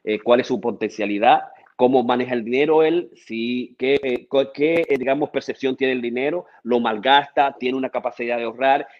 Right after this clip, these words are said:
¿Qué, cuál es su, su score? ¿Cuál es su, su, su score, su crédito, su capacidad de crédito?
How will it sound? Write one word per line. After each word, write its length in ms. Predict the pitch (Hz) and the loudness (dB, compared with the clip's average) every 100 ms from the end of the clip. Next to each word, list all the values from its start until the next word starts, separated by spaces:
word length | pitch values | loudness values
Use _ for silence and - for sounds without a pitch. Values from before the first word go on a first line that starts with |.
| _ - | _ -8
¿Qué, 160 | 123 | -8
cuál 280 | - 131 143 | -2 0 0
es 100 | 143 | 0
su, 320 | - 143 135 - | -2 -6 -6 -8
su 240 | 135 131 | -6 -6
score? 440 | - 143 156 - - _ - | -2 2 2 0 -8 _ -2
¿Cuál 200 | 123 135 | 0 0
es 80 | |
su, 320 | - 139 131 123 | -2 -8 -8 -8
su, 300 | - 127 120 | -10 -8 -8
su 260 | 117 127 120 | -6 -4 -4
score, 340 | - 131 135 | -2 0 0
su 180 | 131 117 | 0 -6
crédito, 500 | 127 143 135 135 123 - _ | -2 -2 0 0 0 -6 _
su 220 | - 127 | -8 -4
capacidad 440 | - 120 123 123 123 | -2 -2 -2 -2 -2
de 120 | 113 | -2
crédito? 400 | 135 160 156 | 0 0 0